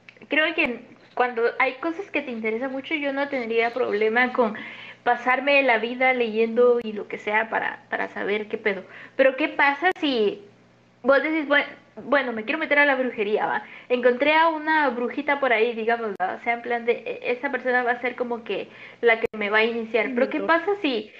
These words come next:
Speaker 1: encontrás como a, a la persona equivocada? No tanto como que te vaya a timar, sino en plan de, esa persona tampoco lo sabe muy bien y la terminas cagando, o sea... En plan de, es
Speaker 2: Ajá.
Speaker 1: que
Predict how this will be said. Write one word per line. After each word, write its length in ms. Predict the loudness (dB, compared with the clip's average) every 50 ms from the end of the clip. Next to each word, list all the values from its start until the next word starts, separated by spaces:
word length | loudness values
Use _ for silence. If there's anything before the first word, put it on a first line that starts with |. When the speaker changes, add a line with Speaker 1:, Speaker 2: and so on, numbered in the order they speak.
| -20 -20 _ _
Speaker 1:
encontrás 840 | 0 2 2 2 4 4 4 4 4 2 2 4 4 4 2 0 -4 -4
como 420 | -4 -2 0 2 4 4 6 6
a, 520 | 6 4 4 2 2 0 -4 -6 -10 -14 -16 -20 _ _ _ _ _ _ _ _ _ _ _
a 100 | 2 4
la 140 | 4 4 2
persona 340 | 0 0 0 0 0 2 2
equivocada? 720 | 0 0 0 0 0 -2 0 0 2 4 4 4 2 0 -2
No 200 | -2 -2 0 2
tanto 260 | 2 2 2 2 0
como 240 | 0 2 2 2 2
que 120 | 2 2
te 120 | 2 2 2
vaya 280 | 4 4 4 4 2
a 100 | 0 -2
timar, 500 | -6 -10 -4 0 2 4 4 2 0 -2 -8
sino 320 | -8 -8 -6 -6 -6 -6 -6 -10 -16 -20 -20 -8 _
en 140 | -4 -4 0 2
plan 280 | 4 4 4 2 4 4
de, 380 | 6 6 6 4 2 -2 -4
esa 200 | -6 -6 -4 -2
persona 420 | -2 -2 0 -2 -2 0 -2 -2 0
tampoco 540 | -2 -2 -2 -2 2 2 2 2 4 2 4
lo 140 | 4 2 0
sabe 260 | 0 -2 -2 -2 -4
muy 260 | -6 -4 -4 -4 -4
bien 300 | -4 -2 -2 -2 -4 -4 -10 -16 -20 -20 -20 -20 -20 _ _ -4
y 280 | -2 0 2 2 4 4
la 180 | 4 4 4
terminas 440 | 4 2 2 2 0 -2 -2 -2 -4 -6 -12
cagando, 440 | -10 -4 -2 -2 0 0 0 0
o 40 | 0
sea... 180 | 2 0 0 0 0 -4 -8 -12 -20 _ _ _ _ _ _ _ _ _ _ _ _ -10
En 160 | -10 -8 -4
plan 240 | -2 0 0 0 0
de, 200 | 0 0 0 -2
es 260 | -2 0 2 2 2
Speaker 2:
Ajá. 200 | 2 0 -2 -2 0
Speaker 1:
que 960 | 2 2 4 4 4 4 4 4 4 2 2 2 0 -4 -6 -10 -12 -14 -16